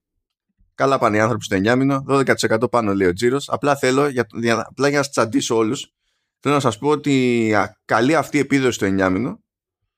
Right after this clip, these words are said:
προέκυψε από την επιτυχία του, του Yu-Gi-Oh! Και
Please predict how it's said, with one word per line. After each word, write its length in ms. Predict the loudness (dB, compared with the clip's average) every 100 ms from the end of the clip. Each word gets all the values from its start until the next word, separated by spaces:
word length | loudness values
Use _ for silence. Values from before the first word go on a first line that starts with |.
| _ _ _ _
προέκυψε 720 | -2 0 0 -2 -2 0 2
από 240 | 2 2 0
την 280 | 0 0 2
επιτυχία 640 | 0 -4 -4 0 2 0
του, 1040 | 0 0 0 0 -2 -2 -2 -4 -6 -10 -10
του 100 | -6
Yu-Gi-Oh! 520 | -4 0 0 0 -2 _ _ _ _ _ _ _ _
Και 460 | 0 2 0 -4